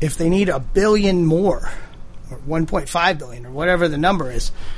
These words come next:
how do you get there? It can't be revenue neutral. They have to get more revenue. So the devil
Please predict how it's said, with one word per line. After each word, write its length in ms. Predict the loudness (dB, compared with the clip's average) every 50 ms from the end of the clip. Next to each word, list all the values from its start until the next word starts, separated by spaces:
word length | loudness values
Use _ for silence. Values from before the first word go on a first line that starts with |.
| -6 -8 -12 -12 -6
how 180 | 0 2 2
do 60 | 2 2
you 80 | 0
get 160 | -2 -2 -2
there? 120 | -2 -2 -2
It 120 | -2 -2
can't 320 | -2 0 0 0 0 0 0
be 100 | 0 2
revenue 400 | 4 4 4 4 2 2 2 2
neutral. 320 | 2 2 0 0 -2 0
They 180 | 2 2 4 4
have 300 | 2 2 0 0 0 0
to 80 | 0 2
get 180 | 2 2 4
more 180 | 4 4 4 4
revenue. 320 | 4 4 2 2 0 -4 -6 -6 -8 -12 -12 -8
So 340 | -4 0 2 2 2 2 0 -6 -10 -12 -12 -12 -12 -14 -12 -12 -12 -12 -12 -12 -12 -12 -12 -12 -14 -16 -16 -16 -16 -16 -14 -14 -16 -16 -16 -16 -16 -10 -8
the 100 | -6 0
devil 400 | 2 2 2 4 2 0 -2